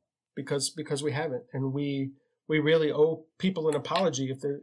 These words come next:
if they're still around, um, for the way they've been treated. But, uh, the bare minimum, we could start treating people properly moving forward.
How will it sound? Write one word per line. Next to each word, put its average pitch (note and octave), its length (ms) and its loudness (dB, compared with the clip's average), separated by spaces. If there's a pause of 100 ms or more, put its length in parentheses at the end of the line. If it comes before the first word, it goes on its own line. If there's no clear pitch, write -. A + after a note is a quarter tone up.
if C3+ 80 -20
they're D3 160 0
still D#3+ 320 4
around, C#3+ 540 2
um, C#3 260 -4
for D3+ 60 -6
the C#3 100 -2
way C#3+ 140 2
they've C#3 320 0
been F#3 140 -2
treated. C3 480 -6 (360)
But, C#3 360 0 (120)
uh, C3+ 140 0
the C3+ 340 -6
bare E3 360 2
minimum, C#3 340 2
we C#3 120 -4
could D3 180 -6
start C#3+ 260 -2
treating C3+ 360 -4
people C#3 280 -8
properly C3+ 460 -4
moving C3 320 -2
forward. C3+ 420 -10